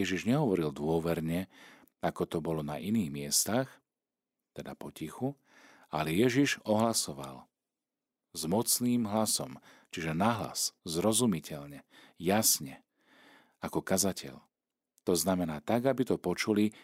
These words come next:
aj veľké zástupy. O mase ľudí, ktorí ho počúvali, sa v závere tejto reči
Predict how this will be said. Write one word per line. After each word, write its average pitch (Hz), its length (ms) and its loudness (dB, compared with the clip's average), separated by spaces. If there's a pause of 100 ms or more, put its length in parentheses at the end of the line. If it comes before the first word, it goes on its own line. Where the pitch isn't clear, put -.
(200)
aj 90 320 -2 (160)
veľké 85 380 -4
zástupy. - 640 -6 (720)
O 98 100 4
mase 139 240 6
ľudí, 127 320 6
ktorí 110 300 4
ho 85 80 2
počúvali, 117 480 4
sa 92 160 2
v 78 80 0
závere 104 400 4
tejto 101 260 2
reči 101 380 0